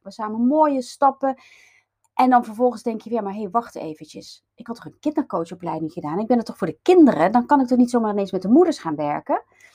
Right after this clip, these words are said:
Dat mag je gelijk parkeren. Tegen jezelf zeggen: "Daar gaan we nu eventjes niet over in gesprek. Met, hè, ik ga even niet in gesprek met mezelf hierover. Ik laat dat beeld gewoon eventjes toe. Ik laat het ontstaan."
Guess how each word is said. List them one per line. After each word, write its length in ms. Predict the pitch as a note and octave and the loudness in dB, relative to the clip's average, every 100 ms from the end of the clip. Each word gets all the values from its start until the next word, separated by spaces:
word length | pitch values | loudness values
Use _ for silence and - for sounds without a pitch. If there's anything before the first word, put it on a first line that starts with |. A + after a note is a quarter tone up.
| _ _ _ | _ _ _
Dat 340 | - G#4+ - _ _ | 4 4 2 _ _
mag 300 | - C#4+ - | 2 2 2
je 80 | A#3+ | -8
gelijk 480 | F3+ D3+ G3 B3 - | -10 -2 0 0 -2
parkeren. 560 | G#3 - F3 - - _ _ _ _ _ _ _ | -16 -14 -16 -16 -20 _ _ _ _ _ _ _
Tegen 240 | E3 E3+ | -10 -8
jezelf 340 | F3 B3+ D#4 | -2 4 4
zeggen: 420 | D#4 D#4 D4+ D#4 - _ _ _ | 4 0 0 -4 -8 _ _ _
"Daar 340 | F3 E3+ A#3 C#4+ | -8 0 0 0
gaan 220 | D#4 D4+ | -2 0
we 60 | |
nu 140 | B3+ A#3 | 0 -2
eventjes 380 | G3+ G#3 E3+ G3 | -6 -10 -12 -2
niet 240 | C#4+ F4+ | 0 2
over 240 | B3 F3+ | 0 -2
in 100 | E3 | -12
gesprek. 440 | E3 F3 - F#4 _ _ _ _ _ - | -16 -10 -8 -8 _ _ _ _ _ -4
Met, 340 | C#4+ D#4 D4 - | -2 -2 -6 -8
hè, 220 | C#4 F#4 - | -6 -6 -6
ik 180 | D#4 | -6
ga 140 | - A#3+ | 0 2
even 180 | A#3 A#3+ | 4 4
niet 160 | D#4+ | 2
in 120 | A#3 | -2
gesprek 320 | G#3 - A#3 F#3+ | -6 -2 -2 -2
met 220 | A3+ C4+ | -2 -2
mezelf 360 | A3+ G3+ F3 | 0 2 2
hierover. 840 | G#3+ D4 D#4 C4+ C4+ C#4+ - - _ | 0 -2 2 2 0 -2 -8 -20 _
Ik 180 | B3 A#3+ | -10 -6
laat 280 | A3+ C4+ D4+ | -2 -2 -2
dat 160 | B3+ | -4
beeld 280 | G#3 A#3+ A#3+ | 0 2 0
gewoon 240 | - F#3 F3+ | -4 -12 -10
eventjes 680 | G#3 A3 G3+ - F3+ - | -6 -6 -8 -14 -16 -12
toe. 300 | - B3 A#3+ | -2 0 0
Ik 140 | G#3+ E3+ | -6 -8
laat 240 | E3+ F3+ | -6 -6
het 140 | F3+ D#3 | -8 -10
ontstaan." 600 | E3+ - F3+ D#3 A#2+ | -12 -8 -6 -6 -6